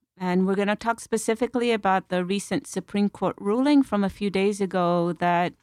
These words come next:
shattered and destroyed the dreams and hopes of an estimated five million people, including forty-one thousand Connecticut residents.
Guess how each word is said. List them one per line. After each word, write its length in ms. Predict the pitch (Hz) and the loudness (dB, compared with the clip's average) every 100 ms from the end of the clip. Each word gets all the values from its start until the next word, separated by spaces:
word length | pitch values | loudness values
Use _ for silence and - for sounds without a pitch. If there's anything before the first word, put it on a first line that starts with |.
| _ | _
shattered 600 | - - - 220 240 233 | -8 -4 2 2 2 2
and 260 | 214 190 175 | 2 2 2
destroyed 540 | 190 - 202 208 214 | 0 -2 0 2 2
the 80 | 190 | -2
dreams 480 | 165 185 196 208 202 | -2 0 2 0 0
and 100 | 196 | -2
hopes 480 | 208 220 254 - - | 0 -2 -2 -16 -4
of 180 | 190 180 | -2 0
an 100 | 180 | 0
estimated 540 | 180 - 196 185 175 | 0 -2 -2 -2 -4
five 300 | - 185 190 | -2 0 0
million 340 | 190 180 175 175 | 0 0 0 0
people, 500 | - 202 226 233 226 _ _ _ _ _ - | -4 -6 -2 -2 -4 _ _ _ _ _ -2
including 480 | 196 - 220 240 233 | -2 4 2 4 0
forty-one 600 | - 233 247 247 247 233 | 0 0 2 2 0 2
thousand 520 | 202 202 202 202 196 | 2 2 2 -2 0
Connecticut 460 | 190 185 175 175 165 | -2 -2 -4 -8 -6
residents. 680 | 170 165 160 151 135 - | -6 -4 0 0 0 -10